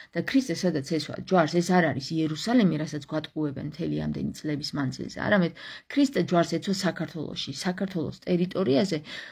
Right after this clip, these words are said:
რომელიც ისევ აქ აღდგება. და რომელსაც ცდილობენ ეს, ა, ურიები, რომ დაირქვან ვითომ ახალი იერუსალიმი და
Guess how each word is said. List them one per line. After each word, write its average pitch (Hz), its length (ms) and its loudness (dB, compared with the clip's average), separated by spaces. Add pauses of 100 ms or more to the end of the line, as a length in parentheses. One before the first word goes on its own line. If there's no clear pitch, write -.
(180)
რომელიც 202 680 6 (1700)
ისევ 208 280 4
აქ 214 160 6 (160)
აღდგება. - 560 -6 (920)
და 262 160 2
რომელსაც 240 480 4 (420)
ცდილობენ 185 720 4
ეს, 156 220 -2
ა, 156 140 -2 (280)
ურიები, 175 540 4
რომ 220 220 6 (320)
დაირქვან 156 560 0
ვითომ 131 280 -4
ახალი 160 420 -6
იერუსალიმი 156 720 2
და 208 120 2